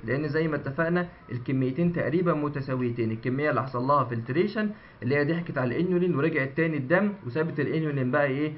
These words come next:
ينزل في اليورين مع نفسه. طيب تركيز الانيولين في الفلتر ده يا جماعة هتعرفوا ازاي؟ المفروض منطقيًا يعني ان حضرتك تاخد عينة من الفلتر ده وتقيس تركيز الانيولين فيه، بس ده طبعًا حاجة مستحيلة جدًا يعني.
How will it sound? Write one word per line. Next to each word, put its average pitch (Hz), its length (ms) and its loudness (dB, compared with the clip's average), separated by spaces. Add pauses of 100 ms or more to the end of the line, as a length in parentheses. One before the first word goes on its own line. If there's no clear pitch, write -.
(180)
ينزل 147 280 0
في 127 140 -4
اليورين 139 320 2
مع 123 180 4
نفسه. 87 220 -8 (200)
طيب 113 300 2 (720)
تركيز 202 460 0
الانيولين 190 580 4
في 175 400 0 (500)
الفلتر 170 460 2
ده 143 180 2
يا 160 40 4
جماعة 147 360 4
هتعرفوا 135 420 2
ازاي؟ 117 380 0 (540)
المفروض 175 580 2 (200)
منطقيًا 143 560 0
يعني 202 360 4
ان 190 140 2
حضرتك 160 480 0
تاخد 170 280 0
عينة 151 340 2
من 151 140 0
الفلتر 160 480 0
ده 185 300 0
وتقيس 175 560 -2
تركيز 170 460 -4
الانيولين 147 500 -2
فيه، 117 220 -4
بس 120 220 -2
ده 170 120 -4
طبعًا 202 360 4
حاجة 170 340 0
مستحيلة 139 480 -2
جدًا 135 260 -4
يعني. 117 260 -4